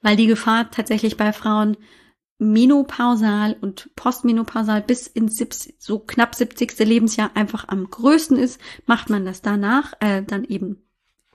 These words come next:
in der Zeit vor allem und danach dann eben auch nicht mehr. Gut, also Frauen gehen in der Regel empfehlungsweise,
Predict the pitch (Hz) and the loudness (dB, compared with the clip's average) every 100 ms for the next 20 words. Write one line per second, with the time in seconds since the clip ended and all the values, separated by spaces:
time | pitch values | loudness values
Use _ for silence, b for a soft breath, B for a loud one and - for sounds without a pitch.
0 | - 233 220 202 - 190 180 - - 302 | 2 4 6 2 -2 -8 -6 -6 2 4
1 | 403 B B B 214 196 180 185 - _ | 2 B B B 0 2 0 -2 -6 _
2 | - 220 196 190 202 190 - 202 196 185 | -2 0 2 2 0 -2 -2 -2 -2 -8
3 | 170 - - - _ _ _ _ _ _ | -8 -14 -14 -16 _ _ _ _ _ _
4 | _ _ _ _ _ _ _ - 226 - | _ _ _ _ _ _ _ -4 -2 -2
5 | - - _ _ - 240 202 185 - 214 | -6 -18 _ _ 0 0 0 -4 -4 0
6 | 226 339 - B B B B - 262 269 | 2 2 0 B B B B -4 2 4
7 | 302 392 - 247 226 214 214 247 320 415 | 4 0 -6 -4 -2 -2 -2 -2 -2 -4
8 | _ _ _ _ _ _ _ _ _ _ | _ _ _ _ _ _ _ _ _ _
9 | - 226 - 262 269 277 277 - - - | 0 0 2 4 6 4 2 -4 -18 -20
10 | _ 220 208 208 233 254 320 | _ -2 0 2 2 2 2